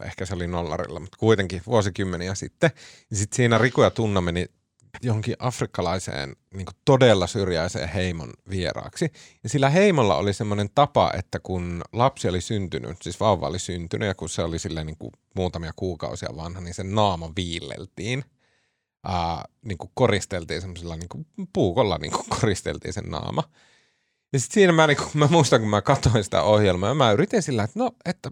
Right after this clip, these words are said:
niinku, kaikilla on omat tapansa, ja, niinku, täytyy kunnioittaa muitten kulttuuria ja näin. Ja sit mä, niinku, puolivälissä sitä ajatusta tapasin, että ei, tää on tyhmää paskaa, ja toi pitää lopettaa. Ja mun mielestä turkistarhaus on,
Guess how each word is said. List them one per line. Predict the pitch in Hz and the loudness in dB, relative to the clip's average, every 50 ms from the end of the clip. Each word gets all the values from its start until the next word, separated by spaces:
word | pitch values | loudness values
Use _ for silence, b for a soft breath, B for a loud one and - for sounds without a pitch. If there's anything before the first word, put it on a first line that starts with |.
| - - | -12 -12
niinku, | - 180 170 156 - - 160 _ | -10 -10 -10 -10 -12 -14 -14 _
kaikilla | - 185 175 151 - - 151 151 | -6 -6 -6 -6 -6 -8 -10 -8
on | 143 | -8
omat | 139 151 143 - _ | -6 -6 -8 -8 _
tapansa, | - - - - 123 123 113 - | -10 -8 -6 -4 -6 -4 -4 -4
ja, | - 131 | -4 -4
niinku, | 131 135 127 - 127 120 - | -4 -6 -6 -8 -10 -8 -6
täytyy | - 135 113 95 110 | -4 -4 -4 -4 -6
kunnioittaa | 107 - 135 131 120 113 107 - - 101 | -6 -4 -4 -2 -2 -2 -2 -2 -4 -4
muitten | 104 107 110 101 - - 101 | -2 0 -2 -2 -2 -6 -10
kulttuuria | - - 107 101 - - 92 85 - 76 | -6 -4 -6 -6 -6 -6 -6 -4 -2 -2
ja | 78 | -2
näin. | 87 80 90 | -2 -2 -4
Ja | 107 | -4
sit | - 117 - - | -4 -8 -6 -2
mä, | 107 107 | -2 -2
niinku, | 101 98 - 113 107 | -2 -2 -6 -6 -2
puolivälissä | - 139 120 104 95 85 85 82 82 78 - 98 95 | 2 4 4 6 4 4 0 0 -2 -2 -6 -10 -10
sitä | - - - - | -8 -8 -6 -4
ajatusta | - 90 80 - 117 117 - _ | -2 -2 -2 -2 -4 -4 -6 _
tapasin, | - 107 92 101 98 98 | -8 -10 -8 -8 -8 -8
että | 104 98 - - | -10 -12 -12 -8
ei, | - - - 104 | -8 -6 -6 -4
tää | 101 101 - - | -4 -4 -2 0
on | 147 - | 0 0
tyhmää | - 147 143 - 180 170 - 165 151 - | 2 2 2 2 2 0 0 0 0 0
paskaa, | - - - - - - 160 | 0 -2 -2 0 0 2 4
ja | 165 | 6
toi | - 208 180 | 6 6 6
pitää | - - - - 135 113 110 | 4 4 4 4 6 6 6
lopettaa. | 113 117 - - 135 139 - _ _ - 185 214 220 _ b b b b b b b b | 6 4 4 4 2 2 2 _ _ -2 -2 -2 -4 _ b b b b b b b b
Ja | - 113 101 - | 2 2 2 4
mun | - 123 120 120 | 2 2 4 4
mielestä | 110 101 98 - | 4 4 2 4
turkistarhaus | - 123 113 107 - 104 - - - 82 85 85 - - - - | 4 4 4 4 2 0 -2 -2 -4 -4 -4 -4 -6 -10 -10 -10
on, | - 64 | -12 -14